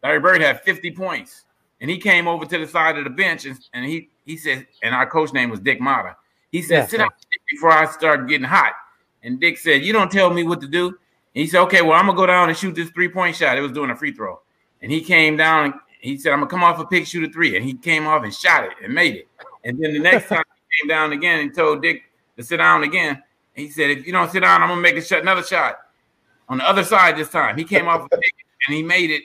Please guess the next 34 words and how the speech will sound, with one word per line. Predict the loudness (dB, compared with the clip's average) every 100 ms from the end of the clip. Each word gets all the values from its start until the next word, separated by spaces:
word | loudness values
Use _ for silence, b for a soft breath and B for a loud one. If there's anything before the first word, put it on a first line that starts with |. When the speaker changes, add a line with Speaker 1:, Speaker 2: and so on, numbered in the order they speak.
| -10
Speaker 1:
again, | -10 -2 0 2 6
all | 6
net. | 6 4 4 -4 _ _ _ _ -6
And | -2
then | 0 -2 -4 -10
last | 0 4 4 4
time | 2 2
he | 0
came | 2 2
and | 2
said, | 0 2 2 -2 _ _ _ _ _ _ _ _ 0
"I'm | 2
gonna | 4
make | 4 4
one | 4 2
more. | 4 4
This | 2 2
time | 2 2
I'm | 0
gonna |
shoot | -2 -4 4
it |
off | 4 4
the | -2
backboard | 4 4 4 0 -2 -2 -6 -10
just | -8 -8
for | -6
you." | -4 -4 -6 -10
And | -12
he |
pointed | -8 -4 0 2
at | 2
the | 0
coach. | 0 0 -2 -18